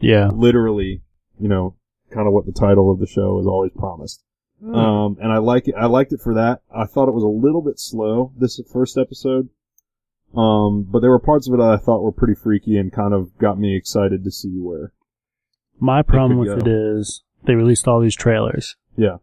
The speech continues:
Speaker 1: And there were several trailers that I would have rather seen than what they picked.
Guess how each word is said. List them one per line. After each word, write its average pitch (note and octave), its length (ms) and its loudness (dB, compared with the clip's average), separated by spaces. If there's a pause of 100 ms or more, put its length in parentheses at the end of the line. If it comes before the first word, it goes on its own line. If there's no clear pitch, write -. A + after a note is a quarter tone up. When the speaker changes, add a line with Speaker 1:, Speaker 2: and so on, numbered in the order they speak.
(540)
Speaker 1:
And G#2+ 680 2 (180)
there A#2+ 300 0
were A#2 180 4
several A#2 360 0
trailers A2 480 2
that A2+ 100 2
I G#2+ 80 2
would G#2+ 160 -2
have G#2 120 -6
rather G#2+ 340 2
seen G#2+ 600 -4
than A2 280 0
what A2 140 -4
they A2 100 -4
picked. - 260 -2